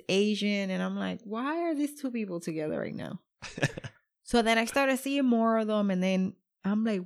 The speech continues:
Speaker 1: "Where is this shit from?" So I go on the comments. I'm like, "Somebody has to know
Speaker 2: What did
Speaker 1: why."
Speaker 2: the meme say, though?
Speaker 1: I can't remember.
Speaker 2: That shit probably was funny as hell.
Speaker 1: It was. And I started, I started fucking laughing.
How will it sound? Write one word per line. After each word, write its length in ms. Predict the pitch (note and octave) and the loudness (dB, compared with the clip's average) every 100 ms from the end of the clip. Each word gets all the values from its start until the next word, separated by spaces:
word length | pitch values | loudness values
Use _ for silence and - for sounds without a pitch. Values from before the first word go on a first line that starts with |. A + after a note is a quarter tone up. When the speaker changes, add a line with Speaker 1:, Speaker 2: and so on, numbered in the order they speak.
| F#3 | -4
Speaker 1:
"Where 240 | G3 A3+ | -2 0
is 280 | B3+ A#3+ A#3+ | 4 2 2
this 180 | - F3+ | 0 0
shit 300 | - D#3+ D#3 | 0 -4 -4
from?" 360 | E3+ - - - _ _ _ _ _ _ _ - | -6 -6 -8 -14 _ _ _ _ _ _ _ -14
So 140 | - F3+ | -2 0
I 100 | E3 | 2
go 120 | F3+ | 2
on 200 | F#3+ F#3 | 2 0
the 100 | E3+ | -2
comments. 540 | - A#3+ D4 F3+ F3 | 2 2 4 0 0
I'm 140 | F#3+ G3 | -2 0
like, 220 | F#3 F#3+ | -2 -2
"Somebody 360 | A#3 A#3+ A3 | -2 0 0
has 280 | F#3 F#3 - | 0 0 -2
to 80 | F3 | -6
know 200 | E3 D#3 | -4 0
Speaker 2:
What 140 | G#2+ G#2 | 0 2
did 100 | E3 | 4
Speaker 1:
why." 100 | A#3 | 4
Speaker 2:
the 60 | A#2+ | 2
meme 140 | B2 A#2+ | 0 -2
say, 280 | - F#2+ | 2 2
though? 240 | F2 - - - - | 2 -2 -4 -14 -8
Speaker 1:
I 120 | G#3 | -6
can't 260 | G#3 B3+ A#3+ | -4 -2 -2
remember. 540 | F#3 E3 D#3+ - - - _ _ _ - | -2 -4 -6 -6 -10 -12 _ _ _ -10
Speaker 2:
That 100 | E2+ | -6
shit 240 | F#2 F2+ | -4 -4
probably 280 | - F2+ G2 | -4 -2 -2
was 140 | G#2 | -4
funny 340 | - - G#2 A2 | -8 -8 -6 -6
as 140 | A2 | -6
hell. 400 | A2+ B2 B2 F#2+ _ _ - | -4 -2 -2 -4 _ _ -8
Speaker 1:
It 140 | F3 | -6
was. 500 | E3+ E3+ - F3+ - _ _ _ _ _ _ _ _ _ _ - | -4 -4 -4 -6 -12 _ _ _ _ _ _ _ _ _ _ -4
And 160 | F#3+ | 0
I 60 | F3 | 0
started, 320 | - G3 - | 2 0 0
I 200 | F3 G3+ G3 | 0 0 -2
started 380 | - F3 E3+ | -4 -4 -4
fucking 380 | E3+ F3+ F3+ F3 | -4 -6 -4 -6
laughing. 560 | E3+ E3+ F3+ F3+ F3 | -4 -2 -4 -4 -6